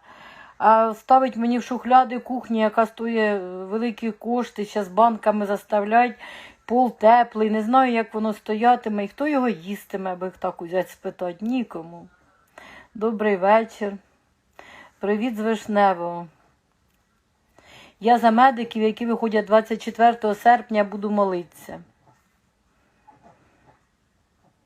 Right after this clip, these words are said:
Я дуже б хотіла подовше бути в ефірі, син повинен дзвонити, і поки зарядка буде, поки й буду.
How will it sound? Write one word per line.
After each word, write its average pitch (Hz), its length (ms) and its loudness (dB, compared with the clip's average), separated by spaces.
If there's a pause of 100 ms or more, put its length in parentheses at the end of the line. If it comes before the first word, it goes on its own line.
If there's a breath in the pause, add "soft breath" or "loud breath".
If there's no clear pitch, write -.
(880 loud breath)
Я 240 220 2
дуже 233 280 0
б 233 80 -4
хотіла 214 400 2
подовше 214 460 -4
бути 202 260 -6
в - 20 0
ефірі, 226 440 -2
син 262 360 -4
повинен 214 400 0
дзвонити, 208 600 -2
і 202 80 -2
поки 262 320 -2
зарядка 262 500 4
буде, 233 260 -2
поки 226 300 -6
й 226 60 -4
буду. 185 480 -12